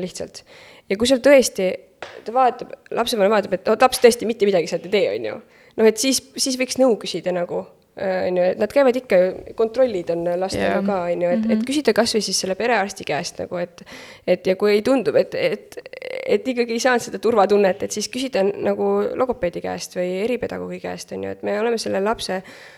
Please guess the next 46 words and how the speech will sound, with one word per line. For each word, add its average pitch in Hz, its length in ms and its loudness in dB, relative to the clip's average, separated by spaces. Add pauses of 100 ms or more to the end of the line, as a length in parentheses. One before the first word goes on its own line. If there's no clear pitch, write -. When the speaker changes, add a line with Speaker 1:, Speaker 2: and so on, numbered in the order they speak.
(160)
Speaker 1:
arengu 220 480 -2 (840)
baasi 247 400 2
nagu 190 160 -4
saanud 214 360 -2
alla, 196 400 0
on 175 160 -2
ju, 180 40 0
et, 185 220 -6
et - 340 -12
noh, 196 120 -8 (340)
et - 120 -4
me 196 100 2
oskame 233 380 4
nagu 202 200 4
nõu 226 260 8
anda 202 240 4
selles 180 260 -6
osas. 190 340 -8 (720)
Äh, 190 440 0 (340)
aga 185 580 -2
et 185 180 -4
kui 214 140 -2
ta 214 80 2
nüüd 202 160 4
ühte - 220 2
asja 185 180 0
sealt - 180 -4
umbes 190 240 -4
ei 185 60 -8
tee 196 180 2
täpselt 190 320 -6
niimoodi, 185 320 0
on 190 80 2
ju, 208 60 8
et 202 80 6
siis, 214 160 4
Speaker 2:
Mhm. 220 100 6
Speaker 1:
siis, 233 280 -4
noh, 220 100 0 (300)
ei 220 120 0
maksa 247 320 2
nagu 196 280 0 (160)
jällegi, 185 340 0
jah, 185 140 -4 (160)
üle 208 180 -2
muretseda, 180 540 -10